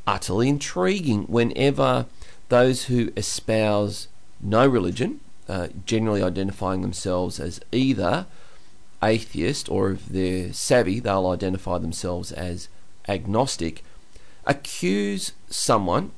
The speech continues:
usually a Christian, uh, perhaps in the parliament, of being biased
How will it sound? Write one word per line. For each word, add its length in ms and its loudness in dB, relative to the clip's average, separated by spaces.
usually 380 -2
a 40 -6
Christian, 480 -4
uh, 140 -6
perhaps 360 -8
in 120 -6
the 60 -6
parliament, 520 2
of 180 4
being 320 4
biased 1000 2